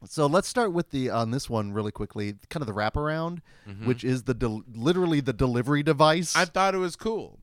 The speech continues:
Speaker 2: I
Speaker 1: Yeah.
Speaker 2: thought it was very cool. Like, you're looking for a haunted tape, or so you're looking for, like, a one tape. But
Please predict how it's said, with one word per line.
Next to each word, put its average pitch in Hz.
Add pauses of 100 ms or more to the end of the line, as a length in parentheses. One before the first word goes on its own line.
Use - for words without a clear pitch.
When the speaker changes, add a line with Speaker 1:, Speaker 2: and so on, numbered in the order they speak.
Speaker 2:
I 131
Speaker 1:
Yeah. 127
Speaker 2:
thought 156
it 160
was 151
very 147
cool. 156
Like, 104
you're 110
looking 117
for 123
a 98
haunted 107
tape, 110
or 90
so -
you're 101
looking 101
for, 98
like, 92
a 92
one 95
tape. 101 (380)
But 143